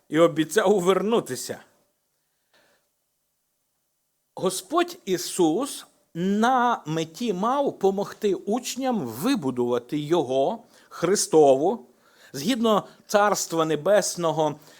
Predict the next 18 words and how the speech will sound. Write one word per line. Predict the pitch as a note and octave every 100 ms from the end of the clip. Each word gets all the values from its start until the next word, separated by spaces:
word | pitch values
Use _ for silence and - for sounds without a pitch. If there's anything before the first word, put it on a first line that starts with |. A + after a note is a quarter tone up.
| _
е, | C3 C#3 C3+ C3 -
світоглядне | - - F#3+ G3+ C4 F#3+ F#3 E3 E3+
розуміння, | E3 D#3 G#3+ D4+ E4 A#3+
як | E3+ C#3+ G#3+ B3 G#3 -
має | G3 A3 F3+ C#3+
виглядати | D3 C#3 F3 G3+ A#3 E3
життя | C#3+ F3 A3+ G3
учнів | G3 G#3 - G#3+ G#3+ - - _ _ -
Ісусових | E3+ - A#3+ - - B3+ D#4 E4 - - _
після | C4 C4 A3
Його | F#3+ D#3 D3 F3+ G3
нестання, | D3+ E3+ D#3+ - C#3 C#3+ C3+ G#2+ -
коли | F3 F#3
Він | G3+
вознесеться. | D#3+ E3 C#3 D3 C#3+ A2+ - - _ _ _ _ _ _ -
І, |
власне, | G#3+ B3 - G#3+ F#3+ - - _ _
це | - A3+ A#3 A#3